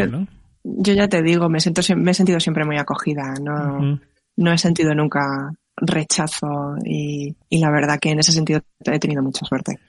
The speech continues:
Speaker 2: Sí.
Speaker 1: La verdad me siento muy afortunada. También me siento muy afortunada por una cosa que no he comentado.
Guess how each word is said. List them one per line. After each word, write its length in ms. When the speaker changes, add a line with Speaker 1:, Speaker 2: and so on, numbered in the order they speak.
Speaker 2:
Sí. 160
Speaker 1:
La 80
verdad 140
me 60
siento 220
muy 120
afortunada. 800
También 220
me 40
siento 220
muy 100
afortunada 500
por 160
una 120
cosa 240
que 100
no 120
he 20
comentado. 600